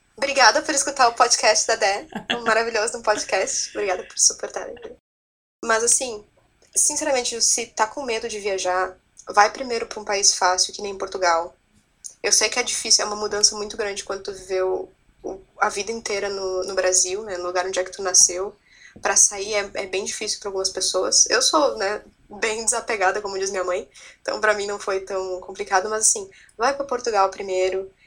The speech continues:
Speaker 1: É uma experiência que não é a mesma coisa que viajar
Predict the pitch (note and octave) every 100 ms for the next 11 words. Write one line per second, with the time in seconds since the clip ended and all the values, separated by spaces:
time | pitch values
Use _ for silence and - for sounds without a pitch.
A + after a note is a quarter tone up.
0 | _ G3+ G#3+ B3+ - A#3 G#3 G3 A3 -
1 | G#3+ - G#3 G3+ G3 - - - _ -
2 | C4+ D#4 C4+ A#3 G#3 G3 F#3+ F#3 F#3+ F#3+
3 | F3+ F3 -